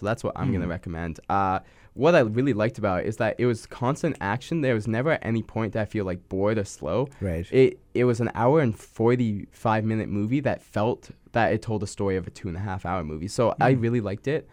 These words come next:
Speaker 1: Um, uh, may-, it was entertaining, made you think. There's
Speaker 2: Yeah.
Speaker 1: a big twist. I
Speaker 2: Oh.
Speaker 1: love the big twist, uh, near the end. Um, so yeah, overall good. And, um, you know, it's actually, it's funny because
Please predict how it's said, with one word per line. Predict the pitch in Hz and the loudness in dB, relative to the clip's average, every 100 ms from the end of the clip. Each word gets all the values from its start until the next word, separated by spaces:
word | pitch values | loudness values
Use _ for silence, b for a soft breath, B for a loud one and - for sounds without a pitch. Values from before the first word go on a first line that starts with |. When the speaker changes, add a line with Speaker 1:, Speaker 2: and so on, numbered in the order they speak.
| b b - | b b -4
Speaker 1:
Um, | 110 107 104 104 - b b b _ _ _ _ - | -2 0 -2 -4 -10 b b b _ _ _ _ -8
uh, | 92 104 101 | -4 -2 -2
may-, | 110 117 120 120 | 0 0 2 0
it | 104 117 | 0 0
was | 120 | 0
entertaining, | 110 107 110 113 117 131 123 | 0 -2 -4 -2 0 2 2
made | 107 110 | 0 -4
you | |
think. | - 113 127 | -4 -2 0
There's | 113 107 101 - 95 | 0 0 -2 -8 -6
Speaker 2:
Yeah. | 104 | -4
Speaker 1:
a | 98 | -4
big | - 113 113 107 | 0 4 4 2
twist. | - 113 135 - - - b b b | 0 2 2 -2 -16 -20 b b b
I | 98 | -2
Speaker 2:
Oh. | 104 | 0
Speaker 1:
love | 107 107 | 0 0
the | 113 | -2
big | 120 110 | -2 -2
twist, | - 131 135 - - | 2 2 2 -2 -4
uh, | 107 104 | 0 0
near | 110 113 | 2 0
the | 117 120 | 0 0
end. | 131 139 B B B | -2 -4 B B B
Um, | - 107 101 98 117 - - | -2 0 0 -2 -6 -14 -6
so | 123 | 2
yeah, | 127 123 | 4 4
overall | 117 120 117 | 2 0 0
good. | 107 107 117 98 | 0 0 0 -2
And, | 95 104 107 | -4 -4 -2
um, | 110 107 - B B | -2 -2 -6 B B
you | 165 | 2
know, | 196 | 2
it's | - 175 | 2 0
actually, | - 220 - 208 147 - _ _ - | 0 0 -4 -6 -8 -10 _ _ -4
it's | 143 | -4
funny | - 151 170 | 0 0 0
because | 127 135 135 | 0 -2 -4